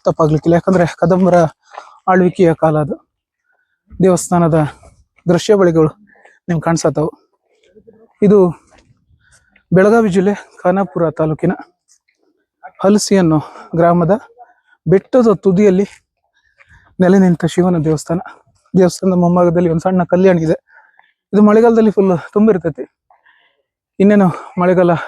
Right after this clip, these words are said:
ಆರಂಭದ ದಿನಗಳು, ಫುಲ್ ನೀರು ತುಂಬಿರ್ತೈತಿ ಇದ್ರಲ್ಲಿ.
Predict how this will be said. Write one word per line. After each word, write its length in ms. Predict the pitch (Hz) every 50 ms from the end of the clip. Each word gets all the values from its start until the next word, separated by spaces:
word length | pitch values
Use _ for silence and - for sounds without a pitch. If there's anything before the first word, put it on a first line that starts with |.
| - - - -
ಆರಂಭದ 540 | 165 165 170 185 180 170 160 151 160 156 143 135 - _ _ _ _ _ _ _ _ _ _ _ _ _ _ - - 139
ದಿನಗಳು, 320 | 165 165 165 151 156 160 - - - _ _ _ _ _
ಫುಲ್ 220 | - 214 220 214 196
ನೀರು 180 | 185 185 175
ತುಂಬಿರ್ತೈತಿ 500 | 165 175 165 160 156 147 - 151 135 147
ಇದ್ರಲ್ಲಿ. 280 | 135 139 143 151 180